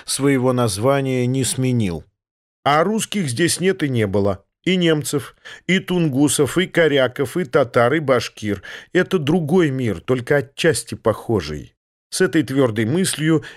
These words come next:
я и вышел из таможни Николая Цебрикова. Оглянулся и хмыкнул. Из Ары Султана таможня выглядела как... как склеп, как мавзолей. Да, скорее, как мавзолей.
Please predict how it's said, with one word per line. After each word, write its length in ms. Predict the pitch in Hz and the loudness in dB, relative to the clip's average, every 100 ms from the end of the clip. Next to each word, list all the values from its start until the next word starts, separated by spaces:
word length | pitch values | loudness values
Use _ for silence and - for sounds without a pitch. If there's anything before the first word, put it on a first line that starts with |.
| - | -2
я 220 | 170 196 | 2 2
и 100 | 156 | 0
вышел 460 | 123 175 - 156 | -2 -2 0 0
из 280 | 151 120 104 | 0 -2 -4
таможни 600 | - 113 113 156 120 131 | 0 0 2 2 2 -2
Николая 640 | 123 113 - 104 113 110 107 | 0 0 0 2 2 2 0
Цебрикова. 800 | - 107 87 85 78 85 80 76 _ _ _ - | -2 -2 -2 -6 -6 -6 -6 -8 _ _ _ -4
Оглянулся 720 | 120 107 117 117 175 180 - | -2 0 0 2 2 0 0
и 220 | 123 160 | -2 -2
хмыкнул. 680 | 151 - 123 - - 85 71 _ _ _ _ _ _ _ _ - | -4 0 -2 -2 -6 -6 -8 _ _ _ _ _ _ _ _ -6
Из 220 | 139 117 | -2 2
Ары 220 | 135 151 | 2 2
Султана 680 | 135 - 117 - 175 190 147 | -2 -4 -4 0 2 2 0
таможня 560 | - 107 123 165 135 139 | -2 -2 0 0 0 0
выглядела 600 | 160 139 143 123 135 123 | 0 0 0 2 2 2
как... 400 | - 135 - - _ _ _ _ _ _ | 0 -2 -4 -20 _ _ _ _ _ _
как 240 | - 120 - | -4 -4 -4
склеп, 640 | - - 110 160 170 - - _ _ _ _ _ | -8 -2 0 0 -2 -14 -18 _ _ _ _ _
как 240 | 123 120 | -4 -2
мавзолей. 800 | 123 113 95 107 101 135 165 123 _ - - | -2 0 2 0 2 0 0 -4 _ -10 -6
Да, 180 | 117 139 | 0 0
скорее, 420 | - 135 135 175 | 0 0 2 0
как 280 | 127 151 - | 0 -4 -2
мавзолей. 640 | 147 110 143 120 95 73 | 0 2 2 2 -4 -6